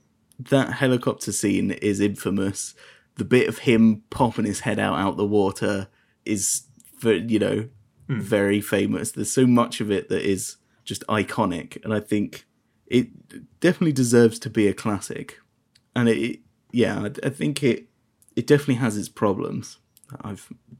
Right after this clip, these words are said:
Speaker 1: I've raised.
Speaker 2: Yeah.
Speaker 1: Um, hopefully I, I will grow to it, it, like it a bit more, 'cause it is,
Speaker 2: Yeah.
Speaker 1: it's just, it's so dry, and it was so s-, slow,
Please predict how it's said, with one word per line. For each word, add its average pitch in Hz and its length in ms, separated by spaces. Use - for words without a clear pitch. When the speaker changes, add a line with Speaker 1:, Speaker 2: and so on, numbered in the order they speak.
Speaker 1:
I've 92 220
raised. 98 420
Speaker 2:
Yeah. 123 240
Speaker 1:
Um, 98 200
hopefully 123 580
I, 104 200
I 104 140
will 101 180
grow 104 320
to 98 240
it, - 220
it, 85 200
like 104 360
it 67 100
a - 60
bit 104 200
more, 98 380
'cause - 160
it 71 80
is, 107 140
Speaker 2:
Yeah. 120 200
Speaker 1:
it's 113 160
just, - 360
it's 131 160
so 156 320
dry, 107 760
and 113 80
it 104 80
was 110 100
so 135 600
s-, - 420
slow, 107 800